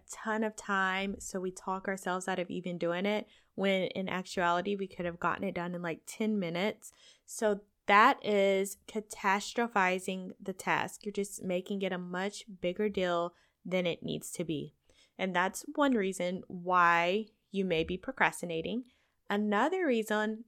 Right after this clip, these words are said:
is perfectionism, and this is probably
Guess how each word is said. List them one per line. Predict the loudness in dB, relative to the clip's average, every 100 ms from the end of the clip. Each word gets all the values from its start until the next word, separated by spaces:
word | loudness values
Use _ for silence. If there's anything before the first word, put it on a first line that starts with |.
| _
is | 2 6 6 4 -4 -8
perfectionism, | -2 -2 -2 -2 0 0 -2 -2 -2 -2 -4 -6 -14 _
and | -2 0
this | 0 -2
is | -4
probably | 4 6 6 4 -4 0 2 0 -2